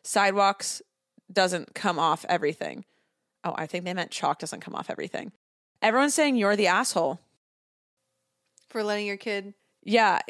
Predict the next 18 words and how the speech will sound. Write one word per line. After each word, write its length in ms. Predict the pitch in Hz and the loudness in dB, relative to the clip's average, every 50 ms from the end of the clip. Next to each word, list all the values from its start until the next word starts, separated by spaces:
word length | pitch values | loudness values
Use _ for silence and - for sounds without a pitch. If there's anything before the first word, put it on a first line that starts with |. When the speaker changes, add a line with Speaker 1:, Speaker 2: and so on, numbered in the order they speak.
| - | -2
Speaker 1:
'cause 220 | - 247 208 208 196 | 2 4 4 4 4
they 120 | - 220 226 | 2 2 2
said 180 | - 247 214 | 2 0 2
sidewalks 400 | - 220 190 185 202 214 214 - | 4 4 6 6 6 4 4 2
are, 100 | 214 202 - | 0 2 2
everyone's 360 | - 196 202 220 226 233 240 - | 2 4 4 4 4 4 4 2
saying 240 | 240 208 208 196 | 2 2 2 0
you're 240 | 196 190 190 196 190 185 | 0 2 4 4 6 6
the 100 | 202 180 | 6 4
asshole. 600 | 170 170 170 170 - - 180 156 156 156 185 - _ _ _ _ _ _ _ _ _ _ _ _ _ _ _ _ _ _ _ _ _ _ - | 6 4 2 2 0 0 2 2 2 0 -2 -6 _ _ _ _ _ _ _ _ _ _ _ _ _ _ _ _ _ _ _ _ _ _ 0
Uh, 320 | 180 185 190 180 165 156 - | 2 4 4 4 4 2 4
I 100 | - 214 | 4 4
was 140 | 226 226 208 | 4 4 4
with 160 | 220 226 - | 2 2 4
you 100 | 226 240 | 4 2
until 420 | 233 226 220 233 226 202 202 185 - - - | 4 4 4 4 4 4 4 4 2 -2 -2
perimeter 520 | - 220 190 190 190 190 185 180 175 170 | -2 2 2 4 4 4 4 2 2 2
walls. 600 | 160 156 151 139 127 113 92 104 - - - - | 4 4 4 4 4 4 2 0 -2 -4 -6 -6